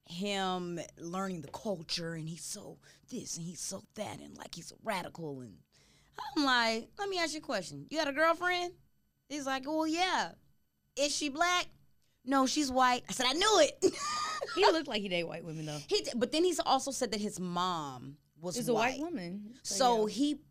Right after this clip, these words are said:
Speaker 1: kind of felt, like, on the fence, because it's like, he's like, "The more I get to know about my culture and my people and our history, it makes me appreciate, I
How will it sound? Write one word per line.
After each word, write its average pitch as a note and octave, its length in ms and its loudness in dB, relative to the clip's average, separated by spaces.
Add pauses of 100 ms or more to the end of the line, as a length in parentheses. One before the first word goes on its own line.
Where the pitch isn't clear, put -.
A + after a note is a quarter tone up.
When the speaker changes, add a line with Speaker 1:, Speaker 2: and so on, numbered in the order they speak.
(140)
Speaker 1:
kind A#3+ 280 0
of A3 100 -6
felt, A3 460 -2
like, E3 540 -4 (680)
on A#3 200 0
the F3 80 -4
fence, C4 500 -2
because G#3 220 -2
it's F#3+ 100 -8
like, F3+ 120 0
he's G#3 140 -6
like, G3 140 -2
"The F3+ 60 -10
more F#3 300 -2
I G3+ 120 2
get G3 160 -6
to F3+ 80 -6
know E3+ 220 -4
about D3+ 220 -4
my C#3 140 -8
culture F#3+ 400 -4
and D#3 120 -6
my C#3+ 120 -6
people F#3+ 380 -8
and D#3 100 -10
our C#3 100 -8
history, D#3 640 -8 (1040)
it G#3 260 -2
makes G#3+ 360 -4
me A#3 140 -2
appreciate, G3 880 -2 (300)
I G#3+ 80 -2